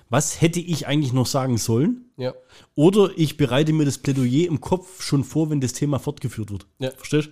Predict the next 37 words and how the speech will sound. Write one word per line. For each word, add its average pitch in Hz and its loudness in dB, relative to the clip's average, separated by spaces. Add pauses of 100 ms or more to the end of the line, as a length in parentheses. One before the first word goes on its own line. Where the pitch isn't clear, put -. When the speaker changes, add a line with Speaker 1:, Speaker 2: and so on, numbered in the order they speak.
Speaker 2:
Ja. 127 -12 (680)
Speaker 1:
Und 135 0
das 156 0
mache 143 0
ich 143 2
natürlich 139 2
nicht 123 -2
laut, 151 2
sondern 131 0 (300)
Speaker 2:
Das 127 -6
machst 139 0
du 139 -6
im 127 -6
Speaker 1:
da, 139 4
Speaker 2:
Inneren. 113 0
Speaker 1:
da 135 6
mache 170 4
ich 165 0
Speaker 2:
Genau. 117 2
Speaker 1:
im, 170 2
im, 160 2
im 147 2
Kopf - 0
gehe 190 -2
ich 165 -2
das 131 -4
Rollenspiel 139 0
so 101 -6
ein 98 -8
bisschen 101 -6
durch. 101 -10
Speaker 2:
Ja. 135 -10 (1000)
Wann 135 0
hat 160 -2
es 127 -8
angefangen? 139 -8 (1700)
Speaker 1:
Vor 104 -4